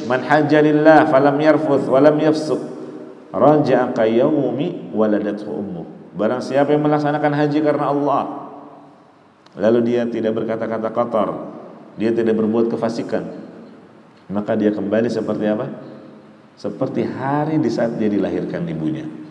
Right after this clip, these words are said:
Ya, ini bersih tanpa dosa. Setelah haji, haji itu kan banyak sekali amalan saleh.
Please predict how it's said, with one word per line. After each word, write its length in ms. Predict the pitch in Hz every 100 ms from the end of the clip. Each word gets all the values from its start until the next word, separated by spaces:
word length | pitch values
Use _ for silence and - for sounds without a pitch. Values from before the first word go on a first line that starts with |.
| - - - - - - - -
Ya, 160 | 95
ini 160 | 131 143
bersih 480 | 101 123 - 107 -
tanpa 240 | 85 85
dosa. 320 | 80 - - - - - - - - - - - - - - - - - -
Setelah 320 | - 117 107
haji, 320 | 127 147 107 - -
haji 240 | 120 127 170
itu 80 | 190
kan 160 | 180
banyak 240 | 143 139 139
sekali 240 | - 190
amalan 640 | 143 143 147 139 131 -
saleh. 400 | - 139 113 92